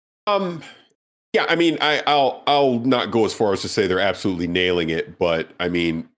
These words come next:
I, I like the direction that they're going. Obviously, it's still T B D until, till we get the final product to, to truly judge it. And like you said, the, the big key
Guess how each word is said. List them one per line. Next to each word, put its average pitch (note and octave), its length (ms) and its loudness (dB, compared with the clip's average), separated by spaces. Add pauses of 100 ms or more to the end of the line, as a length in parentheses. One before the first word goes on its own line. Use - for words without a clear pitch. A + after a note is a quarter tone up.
(360)
I, F#2+ 260 0
I F#2+ 120 2
like F#2 500 -2
the F2+ 120 0
direction E2 720 -2
that D#2 160 -4
they're D#2 120 -4
going. D2+ 420 -4
Obviously, D#2 380 -4
it's D2+ 140 -10
still D#2+ 200 -2
T E2 200 -8
B D#2 160 -4
D D2+ 280 -2
until, D2+ 320 -4
till E2 160 -4
we D#2+ 100 -2
get D2+ 120 -4
the D#2 80 -6
final D#2 260 -2
product D#2 480 -2
to, D#2 140 -6
to - 160 -10
truly D#2 340 -4
judge E2 320 -2
it. D#2+ 140 -2
And D#2+ 100 -10
like D#2 200 -6
you D#2 60 -10
said, D#2 240 -4
the, D2+ 180 -10
the D#2 60 -14
big D2+ 260 -4
key E2+ 320 -8